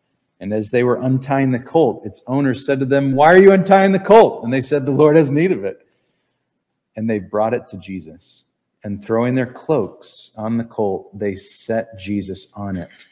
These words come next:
Thirty-six. And as he rode along, they spread their cloaks on the road. As he was drawing near, already on the way down the Mount of Olives, the whole multitude of his disciples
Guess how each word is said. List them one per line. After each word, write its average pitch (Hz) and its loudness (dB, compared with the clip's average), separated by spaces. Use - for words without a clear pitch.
Thirty-six. 113 -6
And 113 -4
as 113 -2
he - -2
rode 135 4
along, 127 2
they 107 -2
spread 135 -2
their 120 0
cloaks - -2
on 117 -4
the 104 -4
road. 90 -4
As - -8
he 127 -2
was 107 -2
drawing 110 -2
near, 117 -2
already 110 0
on 101 -6
the 98 -8
way 101 -4
down 98 -6
the 98 -10
Mount 92 -6
of 85 -10
Olives, 104 -2
the 107 -4
whole 139 4
multitude 120 -4
of 90 -8
his 104 -8
disciples 92 -8